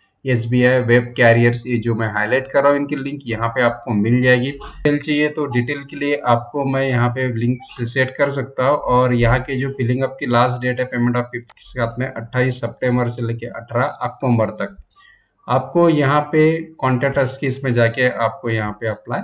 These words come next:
करना है। बाकी सब चीज़ों के लिए आप जरूर इनकी website search कर सकते हैं, कुछ रहा तो आप हमको comment भी कर सकते हैं। Next हम लोग बात करेंगे दोस्तों महाराष्ट्र मेट्रो रेल कॉरपोरेशन।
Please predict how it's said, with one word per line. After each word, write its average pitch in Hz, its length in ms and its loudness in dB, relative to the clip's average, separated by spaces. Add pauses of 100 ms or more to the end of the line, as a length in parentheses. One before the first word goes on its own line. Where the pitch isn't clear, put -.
(140)
करना 107 200 0
है। 98 100 -2
बाकी 101 240 -4
सब 113 160 -2
चीज़ों 120 260 0
के 123 60 0
लिए 123 100 4
आप 123 160 0
जरूर 120 180 2
इनकी 123 160 -2
website 120 420 -2
search 127 300 -2
कर 139 100 -2
सकते 135 260 -2
हैं, 135 100 -4
कुछ 156 200 2
रहा 123 180 4
तो 120 120 -2
आप 117 140 -2
हमको 117 200 -6
comment 113 420 -2
भी 147 80 -6 (680)
कर 135 140 2
सकते 127 320 -4
हैं। 98 100 0
Next 120 300 -2
हम 143 100 0
लोग 139 140 -2
बात 135 240 2
करेंगे 139 220 0
दोस्तों 135 360 -4
महाराष्ट्र 127 580 0
मेट्रो 120 460 0
रेल 123 160 0
कॉरपोरेशन। 110 720 -4